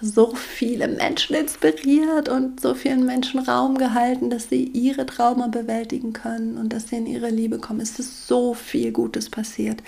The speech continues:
Und trotzdem bin ich nicht in meinem guten Leben. Und trotzdem bin ich erschöpft oder müde oder trotzdem merke ich, dass irgendwas noch nicht klickt.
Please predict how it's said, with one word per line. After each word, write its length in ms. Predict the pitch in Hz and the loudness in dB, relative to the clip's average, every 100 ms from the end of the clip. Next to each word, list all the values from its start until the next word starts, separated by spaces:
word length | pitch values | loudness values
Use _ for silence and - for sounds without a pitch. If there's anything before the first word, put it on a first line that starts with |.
| - - - - - | -16 -16 -16 -20 -4
Und 180 | 233 220 | -2 -2
trotzdem 1120 | - - 127 - - - 214 214 208 202 208 214 - _ - _ _ _ _ _ _ _ _ _ _ _ _ _ - | -4 -2 0 0 -6 -2 4 6 6 4 0 -4 -14 _ -20 _ _ _ _ _ _ _ _ _ _ _ _ _ 6
bin 120 | 220 | 8
ich 160 | 226 | 8
nicht 240 | 226 226 226 | 8 8 8
in 120 | 208 | 6
meinem 260 | 202 208 208 | 6 4 2
guten 320 | 220 220 208 | 2 2 2
Leben. 720 | 208 233 220 196 196 208 214 - - - - - - - - | 4 6 6 2 0 -4 -8 -16 -20 -20 -20 -20 -20 -20 -4
Und 220 | 226 214 | 4 4
trotzdem 960 | - 226 226 - - 202 202 196 214 220 | 6 4 4 -2 2 4 4 2 0 0
bin 200 | 233 208 | 2 2
ich 200 | 202 - | 2 -2
erschöpft 640 | 214 - - - - - | -2 -2 -2 -4 -10 -8
oder 180 | 233 220 | -4 2
müde 440 | 214 220 226 208 | 6 6 6 4
oder 240 | 196 214 220 | 2 -2 -6
trotzdem 720 | - - 220 - 226 214 208 | -2 0 0 -2 0 2 4
merke 420 | 202 220 220 214 | 4 2 0 -2
ich, 420 | 233 208 - - - | 0 -2 -6 -18 -8
dass 280 | 226 214 - | -4 -2 -2
irgendwas 680 | - 247 247 240 - 214 - | 2 2 2 0 0 -2 -2
noch 260 | 254 214 - | -6 -4 -2
nicht 420 | 240 254 - - | -2 -2 -8 -12
klickt. 800 | - - 262 320 330 - - | -10 0 4 4 2 -10 -12